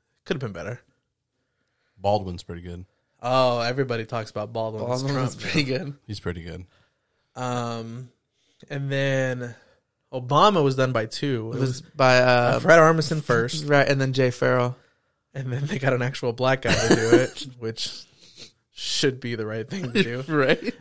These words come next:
Speaker 1: And
Speaker 2: He's
Speaker 1: Jay
Speaker 2: right.
Speaker 1: Farrell, master of impressions, he killed it.
Speaker 3: Yeah. No, he, he, yeah.
Speaker 1: So I think
Speaker 3: Uh,
Speaker 1: those are pretty good.
Speaker 3: George W was Will Forte.
Speaker 1: Oh, his wasn't as good. I re-, well, no.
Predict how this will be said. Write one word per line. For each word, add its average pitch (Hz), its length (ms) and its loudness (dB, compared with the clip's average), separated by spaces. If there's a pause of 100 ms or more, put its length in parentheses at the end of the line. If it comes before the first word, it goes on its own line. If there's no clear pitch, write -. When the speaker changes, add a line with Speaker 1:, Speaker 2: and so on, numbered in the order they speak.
(120)
Speaker 1:
And 151 160 2
Speaker 2:
He's - 60 0
Speaker 1:
Jay 160 100 10
Speaker 2:
right. 160 100 6
Speaker 1:
Farrell, 160 580 10
master 135 440 2
of 123 80 0
impressions, 113 560 -4
he 120 80 -12
killed 107 320 -10
it. - 160 -14 (160)
Speaker 3:
Yeah. 123 220 0 (260)
No, 131 160 -4
he, 123 280 -2
he, 117 160 -8 (280)
yeah. 120 240 -10 (1300)
Speaker 1:
So - 220 -18
I 98 220 -18
think 120 100 -2
Speaker 3:
Uh, 139 240 8
Speaker 1:
those 127 140 0
are - 20 -18
pretty 123 180 -16
good. 123 220 -6
Speaker 3:
George 147 260 6
W 143 320 4
was 131 140 -2
Will 135 140 2
Forte. 135 460 -2 (880)
Speaker 1:
Oh, 156 400 8 (320)
his 320 280 4
wasn't 202 280 8
as 165 140 4
good. 151 220 4
I 156 100 8
re-, 185 240 6
well, 208 340 6 (380)
no. 113 300 -4